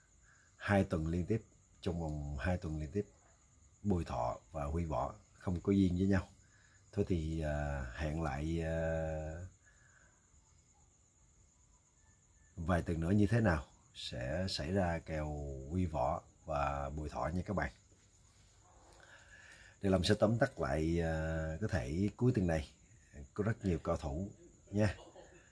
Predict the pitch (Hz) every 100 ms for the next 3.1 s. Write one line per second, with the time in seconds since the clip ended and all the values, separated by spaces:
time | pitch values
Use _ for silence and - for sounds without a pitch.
0 | - - - - - 98 85 90 92 95
1 | 80 92 110 101 - - - - 85 80
2 | 78 - 120 113 92 - 78 73 85 92
3 | 131